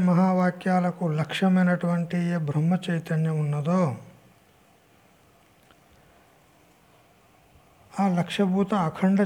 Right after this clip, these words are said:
చైతన్యం నందు లక్ష్యత్వం అనే ఒక ధర్మం ఉంది కదా, మరి లక్ష్యత్వ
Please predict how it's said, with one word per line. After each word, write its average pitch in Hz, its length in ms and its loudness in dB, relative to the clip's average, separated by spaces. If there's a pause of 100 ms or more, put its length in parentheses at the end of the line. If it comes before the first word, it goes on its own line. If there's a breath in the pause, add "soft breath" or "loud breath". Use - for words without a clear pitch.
(100)
చైతన్యం 170 520 0 (100)
నందు 143 340 -4 (1500 soft breath)
లక్ష్యత్వం 208 800 0
అనే 208 200 2
ఒక 202 100 -2 (180)
ధర్మం 190 440 4
ఉంది 175 280 2
కదా, 156 280 0 (2500)
మరి 185 200 0 (1040)
లక్ష్యత్వ 208 540 -2